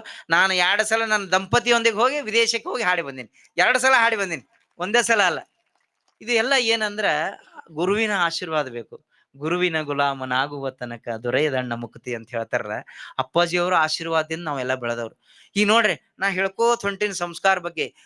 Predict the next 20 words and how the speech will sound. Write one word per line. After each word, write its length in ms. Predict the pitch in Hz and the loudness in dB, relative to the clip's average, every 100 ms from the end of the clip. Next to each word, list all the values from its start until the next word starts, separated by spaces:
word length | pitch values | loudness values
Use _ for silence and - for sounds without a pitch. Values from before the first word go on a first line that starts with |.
| _ | _
ಈಗ 260 | 165 220 220 | -4 0 2
ಏನಾಯ್ತು? 600 | 220 208 208 220 247 - _ _ - | 2 2 0 0 -2 -4 _ _ -8
ಈಗ 240 | 208 240 | -2 0
ಹಿನ 140 | 208 208 220 | 2 2 2
ಹೆಣ್ಣು 300 | 180 202 202 | 2 -2 -2
ನೋಡೋದು, 360 | 196 190 196 | -2 -2 0
ಹೆಣ್ಣು 340 | 214 165 208 208 | 0 0 -2 -2
ಕೊಡೋದು 320 | 196 196 190 | 0 2 2
ಅಲ್ಲಿಗೆ 260 | 170 175 | 0 -2
ಬತ್ತು. 360 | 156 143 127 - - - | -2 -6 -8 -16 -20 -8
ಇನ್ನು 140 | 180 180 | -2 2
ಲಗ್ನ 280 | 170 190 | 2 2
ಆಗಿ 180 | 208 208 | 2 2
ಮನಿಗ್ 260 | 196 196 190 | -4 -8 -6
ಹೋಗುವಾಗ 380 | 185 190 185 185 196 _ _ | -4 0 0 0 -8 _ _
ಸಂದರ್ಭ 480 | - 160 185 208 196 | -10 -2 0 0 -2
ನೋಡ್ಬೇಕು. 460 | 185 170 151 131 | -2 -2 -4 -8
ಏನ್ 260 | 127 160 226 | -2 0 2
ಹೇಳ್ತಿದ್ರು 500 | 208 190 180 165 135 | 2 0 0 -4 -4
ಹಿಂದಕ್ಕ 600 | - - - 190 208 | -10 -14 -4 0 0